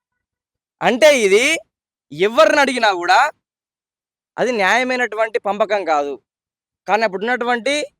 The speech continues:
ప్రధానమంత్రి యొక్క చేదగానితనం వల్ల, పాకిస్తాన్ మీద ఉన్నటువంటి ప్రేమ వల్ల అదొక జరిగింది.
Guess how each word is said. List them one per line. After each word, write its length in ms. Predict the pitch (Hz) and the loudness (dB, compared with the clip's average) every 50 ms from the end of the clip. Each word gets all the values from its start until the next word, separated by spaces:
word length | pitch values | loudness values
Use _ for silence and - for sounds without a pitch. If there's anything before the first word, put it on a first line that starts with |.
| _ _ _ _ _ _ | _ _ _ _ _ _
ప్రధానమంత్రి 640 | - 160 190 220 269 277 269 262 240 220 190 196 185 | 0 0 2 2 2 0 2 0 0 0 -2 -2 -2
యొక్క 200 | 185 175 - - | -2 -2 -2 -2
చేదగానితనం 840 | 208 220 - - - 262 285 277 269 262 247 220 175 190 185 180 170 | -4 -4 -2 2 2 4 4 4 4 2 0 0 0 -2 -2 -2 -2
వల్ల, 300 | 165 165 175 190 220 262 277 285 _ _ _ _ _ _ _ _ _ - | -2 -2 0 0 0 -2 -2 -8 _ _ _ _ _ _ _ _ _ -2
పాకిస్తాన్ 440 | 185 220 - 240 262 254 - 247 233 | 0 0 0 0 -4 -4 -4 -2 -2
మీద 80 | 233 | -2
ఉన్నటువంటి 380 | 226 220 214 196 196 208 208 196 | -2 -4 -4 -2 -4 -4 -4 -6
ప్రేమ 380 | 180 _ - 214 233 277 294 294 | -8 _ -2 2 2 2 4 4
వల్ల 400 | 262 226 190 180 190 226 269 311 _ _ _ _ _ _ _ _ _ _ _ _ _ - | 4 4 4 4 4 2 2 2 _ _ _ _ _ _ _ _ _ _ _ _ _ -6
అదొక 220 | - 165 190 202 196 | -4 -4 -2 -4 -4
జరిగింది. 480 | 180 160 165 156 151 151 135 123 113 | -2 -4 -4 -4 -4 -8 -10 -12 -14